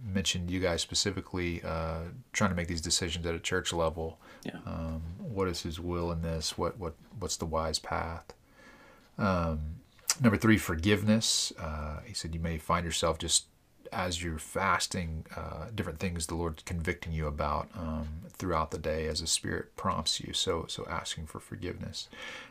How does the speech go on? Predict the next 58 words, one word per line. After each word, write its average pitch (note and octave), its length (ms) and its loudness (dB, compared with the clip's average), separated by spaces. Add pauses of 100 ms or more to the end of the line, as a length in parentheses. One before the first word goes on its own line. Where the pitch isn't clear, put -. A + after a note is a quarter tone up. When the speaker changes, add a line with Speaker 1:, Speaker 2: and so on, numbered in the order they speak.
Speaker 1:
Number G#2 160 8
four, G2+ 520 8
uh, E2+ 200 2 (100)
power G2+ 520 8
for F#2+ 180 0
his, E2 420 0
uh, D#2+ 220 -6
for - 120 0
him F#2+ 100 4
to E2 180 2
act. D#2 320 0
So D#2+ 480 2 (960)
that's E2 500 4
one G2+ 180 4
of F2+ 60 2
the F2 60 2
biggest F#2 440 6
reasons E2+ 400 2
it - 60 -4
seems E2+ 320 2
right E2 200 2
now F#2+ 340 4
that E2 160 0
we're, E2 300 0
we're E2+ 140 -2
drawn E2+ 380 0
to - 100 -6
this E2 220 0
idea E2 380 0
that - 100 -2
Ronnie's E2 320 -2
leading E2+ 260 0
us - 160 -2
in D#2+ 100 -2
this. D#2 200 0
It's - 100 2
like, D2+ 200 -2
man, E2+ 120 -2
we F2+ 80 0
want F#2+ 160 0 (200)
God E2+ 260 2
to, - 80 -6 (220)
to - 100 -10
do E2+ 180 -2
something E2 380 -2
and D#2+ 80 -2
to D#2+ 60 -4
get D#2+ 160 -6
rid F2+ 120 -2
of E2 80 -2
this D#2+ 140 0
disease, D#2+ 500 -2
to - 80 -8
get - 120 -6
rid E2+ 100 -4
of D#2+ 80 -4
this D#2+ 160 -4
virus, E2 640 0